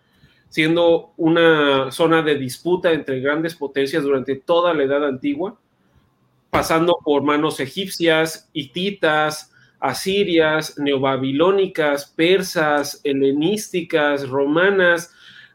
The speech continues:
básicamente cualquier imperio que se diga imperio del Medio Oriente o que haya tenido tierras en Medio Oriente, tuvo que a-, anexionar en algún momento la, la tierra de Canaán. Los cananitas, por lo difícil que es su tierra,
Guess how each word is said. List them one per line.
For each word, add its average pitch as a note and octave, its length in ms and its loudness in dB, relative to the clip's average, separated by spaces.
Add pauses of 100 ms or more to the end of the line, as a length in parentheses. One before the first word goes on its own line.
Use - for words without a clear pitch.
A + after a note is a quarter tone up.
básicamente G#3 720 0
cualquier F#3+ 340 4
imperio G3 800 2 (1000)
que D#3 160 -2
se D#3 180 -4
diga F#3 260 -2
imperio D#3+ 600 -2
del C#3 160 -2
Medio D#3+ 340 0
Oriente G3+ 580 0 (480)
o C#3+ 60 -4
que D#3+ 100 -2
haya F3 240 4
tenido E3 300 -2
tierras E3 260 -4
en D#3 80 -4
Medio D#3+ 180 0
Oriente, F3+ 340 0 (200)
tuvo A3 300 0
que E3+ 140 0
a-, D3+ 200 -2
anexionar D3+ 640 -2
en F3+ 100 0
algún D#3 260 -2
momento E3+ 420 0
la, D3 340 -4
la C3+ 220 -2
tierra E3 220 0
de C#3 80 -6
Canaán. A#2+ 320 -12 (760)
Los F#3+ 200 2
cananitas, B3+ 880 0 (120)
por F3+ 140 4
lo F#3 100 6
difícil G3+ 440 0
que A3+ 120 4
es G#3+ 80 2
su G#3+ 180 -6
tierra, F#3 500 0